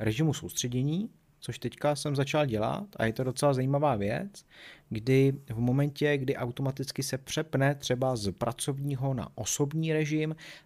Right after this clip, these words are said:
tak se ti může přepnout ciferník, případně komplikace. Takže jako automaticky už to jde taky takhle navázat na ty režimy soustředění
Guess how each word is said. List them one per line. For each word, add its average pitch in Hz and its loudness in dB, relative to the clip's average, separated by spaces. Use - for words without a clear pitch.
tak - -2
se 135 0
ti 127 -4
může 113 2
přepnout 117 -6
ciferník, 107 0
případně 101 0
komplikace. 90 -6
Takže 104 0
jako 110 0
automaticky 147 4
už 135 -2
to 156 2
jde 131 4
taky 156 0
takhle 123 0
navázat 123 2
na 131 2
ty 147 0
režimy 143 2
soustředění 165 0